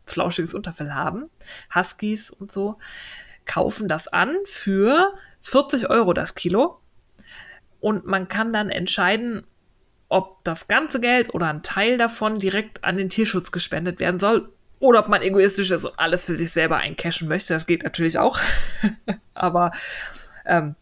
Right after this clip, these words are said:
ist schon nett, wenn man da irgendwie ein bisschen was abgibt. Und das Garn wird dann in einer Spinnerei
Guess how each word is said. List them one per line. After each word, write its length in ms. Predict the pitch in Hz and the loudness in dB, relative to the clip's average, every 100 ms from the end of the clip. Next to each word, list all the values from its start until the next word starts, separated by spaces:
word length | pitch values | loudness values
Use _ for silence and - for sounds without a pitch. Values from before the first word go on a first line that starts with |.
| _ | _
ist 140 | - 208 | 0 0
schon 180 | 185 - | 0 -2
nett, 200 | 170 170 - | -2 -4 -6
wenn 120 | - | -8
man 240 | - - 233 | -8 -10 -6
da 220 | - 156 - | -2 -2 -2
irgendwie 240 | 170 180 | -8 -10
ein 100 | - - - | -12 -16 -10
bisschen 260 | 170 170 151 | -8 -8 -10
was 160 | 131 | -10
abgibt. 360 | - - 151 - | -12 -10 -10 -10
Und 180 | - 147 | -10 -4
das 280 | 175 - - | -4 -4 -2
Garn 320 | 170 190 220 | 2 2 0
wird 160 | 196 190 | -4 -4
dann 180 | 185 175 | -4 -4
in 480 | - 185 190 185 | -4 -4 -2 -4
einer 340 | - 165 175 180 | -4 -2 0 -2
Spinnerei 800 | - - 165 160 151 185 285 | -4 -6 -6 -2 0 0 -2